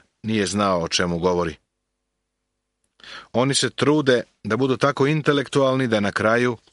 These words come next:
ne kažu ništa. Ono što je trebalo da radi jeste da govori Božju reč. Jednostavnost u Hristu Isusu.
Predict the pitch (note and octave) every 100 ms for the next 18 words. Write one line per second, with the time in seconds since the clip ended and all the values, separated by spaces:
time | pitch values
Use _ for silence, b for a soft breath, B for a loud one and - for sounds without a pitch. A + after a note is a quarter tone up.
0 | - F#2 F2+ G2+ F#2 G2 A2+ G2 - -
1 | _ _ _ _ _ _ _ _ _ B
2 | B B - G3+ G3+ - A#2+ G#2+ D3+ C#3+
3 | A#2+ G2 F#2+ B2 D#3 B2 G2+ A2 C3+ A#2
4 | F2 F#2+ G#2+ F#2+ F#2+ G2+ G2+ G#2 A#2 E2+
5 | - - _ _ _ _ _ - F#2 E2+
6 | D#2+ - G2+ A#2 C3+ C#3 - - - _
7 | _ _ - C#3+ - G2 - - F2 F2
8 | - D#2+ -